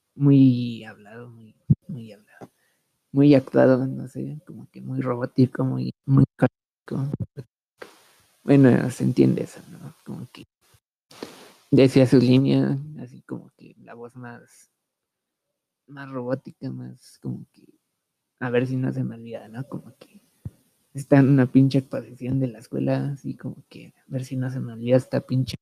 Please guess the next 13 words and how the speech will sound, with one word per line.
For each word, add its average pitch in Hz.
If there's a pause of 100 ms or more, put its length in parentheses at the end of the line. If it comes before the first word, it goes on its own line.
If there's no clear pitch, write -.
mamada, 110 (180)
y 135
pues, - (280)
pues 131
sí, 131
¿no? 120
Se 139
escuchó 127
muy, 120
muy 123
feito, 143
la 139
verdad. 131